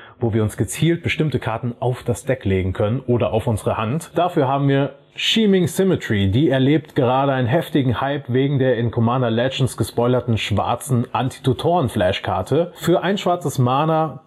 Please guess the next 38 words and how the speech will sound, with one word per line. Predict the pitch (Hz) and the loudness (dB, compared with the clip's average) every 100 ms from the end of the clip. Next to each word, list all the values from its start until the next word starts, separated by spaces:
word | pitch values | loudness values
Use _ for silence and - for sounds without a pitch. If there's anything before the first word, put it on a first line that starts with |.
| - | -4
können | 147 143 143 | -2 2 2
wir | 131 139 | 4 2
uns | 127 120 - | 0 -2 -4
zwei | - 113 107 127 - - | -6 -2 2 2 0 -8
Spieler | - 143 131 92 | -4 0 2 2
aussuchen. | 95 - 98 87 95 95 | -2 -2 -2 0 -2 0
Das | 104 | 0
heißt, | 120 156 - | 0 -2 -2
es | 170 | 0
ist | |
eine | 185 | 2
ganz | 190 175 | 0 0
nette | 170 165 | 0 0
Karte, | - 127 135 - | 0 -2 -2 -4
gerade | - 120 | -2 -2
in | 127 | 0
E | 117 | 2
D | 117 110 | 2 2
H, | 120 120 | 0 0
mit | 107 | 2
der | 113 | 2
wir | 104 | 2
ein | |
bisschen | 104 - 107 | 2 0 0
Politics | 196 190 - - | 2 0 -2 -4
betreiben | - 120 117 120 | -2 0 0 0
können. | 113 117 113 107 | 0 0 0 0
Jeder | 107 131 185 180 135 | 2 4 4 2 -2
von | - 147 | -2 0
diesen | 143 139 131 - | 0 2 0 -2
Spielern | - 151 151 135 | 0 2 4 4
legt | 123 131 | 4 2
sich | 127 - | -2 -2
eine | 117 135 | -2 -2
Karte | 131 120 117 | -2 -2 -2
aus | 101 | 0
dem | 104 | 0
Deck | 120 - | -2 -4